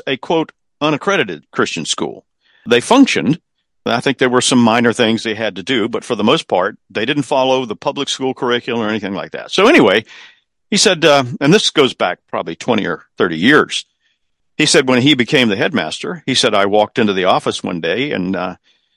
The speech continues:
after, shortly after he became headmaster, and he said, 'I noticed, um, there was a woman sitting at an adjacent office that I hadn't seen the day or two before. I walked in, and he said, "Hello, I'm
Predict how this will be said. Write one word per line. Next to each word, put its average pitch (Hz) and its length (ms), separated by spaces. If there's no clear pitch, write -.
after, - 440
shortly 131 280
after 107 140
he 117 40
became 107 260
headmaster, 120 400
and 110 60
he 107 40
said, 117 180
'I 107 100
noticed, 143 400
um, 113 260
there 139 120
was 127 120
a 120 60
woman 160 280
sitting 143 480
at 120 120
an 107 80
adjacent 113 440
office 123 300
that 113 100
I 113 100
hadn't 120 240
seen 165 280
the 101 100
day 120 160
or 107 60
two 120 140
before. 151 380
I 107 160
walked 113 320
in, 226 120
and 127 100
he 110 60
said, 107 220
"Hello, 113 300
I'm 107 260